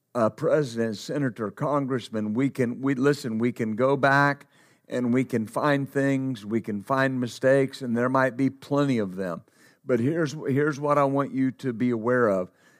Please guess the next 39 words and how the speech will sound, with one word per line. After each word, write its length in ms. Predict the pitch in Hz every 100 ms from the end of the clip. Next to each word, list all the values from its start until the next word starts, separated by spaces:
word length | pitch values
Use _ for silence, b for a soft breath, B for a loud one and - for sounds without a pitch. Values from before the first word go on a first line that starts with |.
| b
Uh, 420 | - 127 117 110 - -
in, 260 | 131 131
in 240 | 131 123 113
this 280 | 147 165 185
instance, 580 | 175 160 - 135 123
at 160 | 123 113
least 280 | 147 151 -
for 180 | 160 151
right 260 | 160 165
now, 460 | 165 185 131 104 104 _ _ _
they've 220 | - 127
made 260 | 151 165 160
it 100 | 147
very 280 | 123 147 143
clear 340 | 143 165 165
that 120 | 127
we 200 | 117 135
stand 380 | 127 - 127 120
with 160 | 110 101
Israel. 420 | 135 113 104 110
I'm 300 | - 147 143
rejoicing 680 | 143 123 127 160 160 - 117
over 240 | 104 98 92
that. 280 | 90 82 - b b b b b
Uh, 480 | 127 135 123 117 110 101 _ 107
now, 600 | 165 165 147 135 127 117 - _ _ - _
people 400 | 156 160 - 170
being 380 | 147 156 151 143
people, 640 | 160 185 180 135 143 185 b b b b
something 600 | - 220 156 - 151 135
could 180 | 160
be 140 | 139 139
said 260 | - 151
in 80 | 139
the 80 | 143
next 300 | 143 139 -
month 340 | 135 147 147
that 140 | - 135
I 400 | 131 131 127